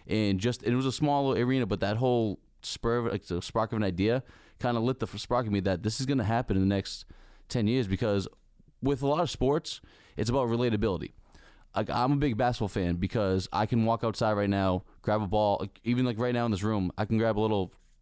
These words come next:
like, you know, crumple up piece of paper, find a basket, and just start shooting, and I can relate to a basketball player.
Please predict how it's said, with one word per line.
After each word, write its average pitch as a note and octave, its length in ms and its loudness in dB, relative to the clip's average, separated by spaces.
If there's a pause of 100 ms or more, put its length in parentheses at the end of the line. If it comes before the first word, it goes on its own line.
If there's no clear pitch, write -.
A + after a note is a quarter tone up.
like, F#2+ 140 0
you F2+ 60 -10
know, G2+ 120 0
crumple A#2 340 -2
up A2 100 -2
piece A#2 100 0
of - 80 -6
paper, G#2 380 0 (260)
find A2 240 -2
a G#2 40 0
basket, G#2 400 0
and F#2 100 2
just F#2 120 0
start F2+ 160 -2
shooting, G2 420 0 (280)
and F2 100 -4
I G2 60 2
can G#2 140 0
relate G#2+ 160 0
to G#2+ 80 -2
a - 20 2
basketball G#2 300 0
player. E2 320 -2